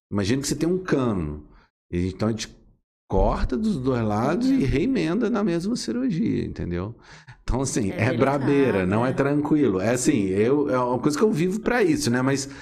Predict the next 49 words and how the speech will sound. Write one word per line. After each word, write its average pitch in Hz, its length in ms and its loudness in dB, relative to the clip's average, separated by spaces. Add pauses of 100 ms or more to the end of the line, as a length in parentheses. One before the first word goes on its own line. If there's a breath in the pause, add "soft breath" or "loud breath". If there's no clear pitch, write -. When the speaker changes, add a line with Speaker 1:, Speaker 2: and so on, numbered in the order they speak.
(440 loud breath)
Speaker 1:
é, 110 380 2
é 131 80 4
uma 165 180 0
cirurgia 131 720 2 (220)
que, 147 480 2
Speaker 2:
Vai. 123 240 2
Speaker 1:
a, 139 40 -2
em 170 100 2
regra, 147 420 -2
a 147 60 0
maioria 151 200 2
dos 151 80 0
ginecologistas 147 520 -2
não 196 100 0
gosta, 135 400 0
porque 117 340 -2
é 123 60 0
um 117 80 0
pouquinho 131 840 -2
avançada, 131 840 0
é 107 40 4
um 110 80 0
pouco 120 240 -2
mais 120 240 0
delicada. 120 1120 0 (300 loud breath)
Speaker 2:
Demorada? 175 720 -6 (680)
Em 170 60 -12
alguns 175 280 -8
Speaker 1:
Cara, - 380 -2
Speaker 2:
casos. 104 120 0
Speaker 1:
eu 139 140 2
costumo 135 440 -4
operar 151 300 0
sábado 120 460 -2
e - 20 0
domingo, 143 520 -2
pra 85 100 -6
não 95 100 -2
ter 98 100 -4
hora 90 200 -4
pra 110 120 -4
sair, - 460 -2
entendeu? 80 400 -4
Speaker 2:
<laughs> 233 180 -4
É 302 80 -4
mesmo, 247 480 -2
Speaker 1:
É, 214 300 2
Speaker 2:
doutor? 180 340 -6
Speaker 1:
é. 78 300 -4